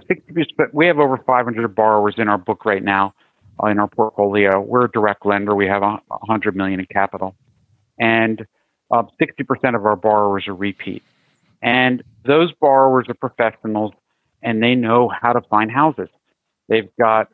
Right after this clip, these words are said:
real estate agents who might find them a property before it's listed.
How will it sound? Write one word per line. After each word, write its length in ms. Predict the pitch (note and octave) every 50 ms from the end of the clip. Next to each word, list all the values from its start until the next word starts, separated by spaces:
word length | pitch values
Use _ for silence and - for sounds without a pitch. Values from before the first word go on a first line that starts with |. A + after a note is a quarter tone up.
| _
real 260 | - A2+ A#2 C#3+ D3+
estate 300 | C#3 B2 - - C3+ B2+
agents 500 | B2 B2+ B2+ B2 A2 B2 B2 A#2+ A#2 - - -
who 140 | A#2+ A#2 A2
might 280 | G#2+ A#2 A2+ A2 - _ _ _ _ _ _ _ _ _ -
find 320 | A#2 A#2 A#2 A#2 A#2 A2+
them 140 | A2+ A2 A2
a 40 | G#2+
property 500 | _ - A#2 A2 A2 - - A2+ G#2+ G#2
before 400 | G2 G#2+ - _ - G#2 G2+ G2+
it's 100 | - _
listed. 540 | G2 A#2 B2+ B2+ - - - B2+ A#2+ G#2+ -